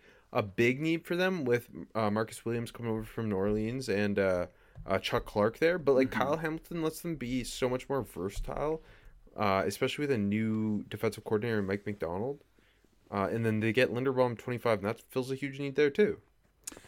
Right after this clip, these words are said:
Speaker 2: Yeah, absolutely. I mean, I, I, Linderbaum, I thought was a top fifteen dude in the class. Obviously, I, I agree, Kyle Hamilton, top five. So getting them where they did is just a, a huge swoon, and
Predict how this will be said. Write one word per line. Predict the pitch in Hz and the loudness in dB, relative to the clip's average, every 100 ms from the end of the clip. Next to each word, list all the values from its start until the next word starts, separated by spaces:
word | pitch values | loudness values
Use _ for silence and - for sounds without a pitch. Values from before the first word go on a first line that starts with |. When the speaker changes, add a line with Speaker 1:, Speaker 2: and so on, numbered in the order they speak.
| - - | -20 -8
Speaker 2:
Yeah, | 113 107 | -4 -4
absolutely. | 101 104 98 101 90 | -4 -4 -4 -6 -8
I | 90 | -10
mean, | 104 101 90 - _ _ _ _ - | -10 -10 -12 -18 _ _ _ _ -10
I, | 123 147 131 | -6 -4 -4
I, | 135 | -4
Linderbaum, | 147 156 151 143 135 123 | 0 2 4 4 4 0
I | 117 | 0
thought | 139 | 0
was | 113 | 0
a | 110 | -2
top | - 104 | -8 -8
fifteen | - 120 - 135 131 127 | -6 -8 -4 0 0 2
dude | 123 127 | 0 2
in | 120 | 0
the | 117 | -2
class. | 123 120 120 113 | -4 -2 -4 -6
Obviously, | 104 98 104 | -10 -10 -10
I, | 101 101 101 | -10 -10 -10
I | |
agree, | 107 107 | -10 -12
Kyle | - 101 | -10 -12
Hamilton, | 104 107 - | -10 -12 -10
top | 110 101 | -10 -6
five. | 120 123 127 113 _ - - - - - | -2 0 0 -4 _ -20 -20 -20 -20 -8
So | - | 0
getting | 156 160 | 6 6
them | 160 | 6
where | 143 143 | 4 4
they | 135 | 4
did | 123 123 117 | 4 4 2
is | 110 | 0
just | 131 - | -4 -6
a, | 110 | -6
a | 110 | -6
huge | - 185 139 - | -4 -4 -2 -4
swoon, | - - 123 135 120 | -6 -2 0 2 2
and | 104 110 110 | 0 -2 -2